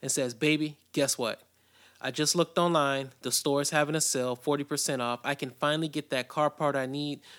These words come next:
to finish my project. We need to budget right now. We need to get this done." How motivated are you to engage with your husband at this time.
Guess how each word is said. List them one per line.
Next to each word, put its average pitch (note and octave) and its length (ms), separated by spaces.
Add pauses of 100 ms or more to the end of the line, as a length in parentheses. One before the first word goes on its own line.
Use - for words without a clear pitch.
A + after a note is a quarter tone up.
(120)
to C3 120
finish D3 380
my C3 120
project. A2 540 (300)
We D3 220
need G3+ 180
to - 80
budget C#3+ 380
right C3+ 200
now. C3+ 280
We D3 160
need D3 160
to C#3 80
get B2 180
this B2 180
done." C3+ 300 (1900)
How F3+ 180
motivated F3 560
are D3+ 220
you B2+ 180
to B2 560 (600)
engage D3 420
with C3 160
your B2+ 100
husband B2+ 320
at A#2+ 120
this A#2+ 160
time. A2 360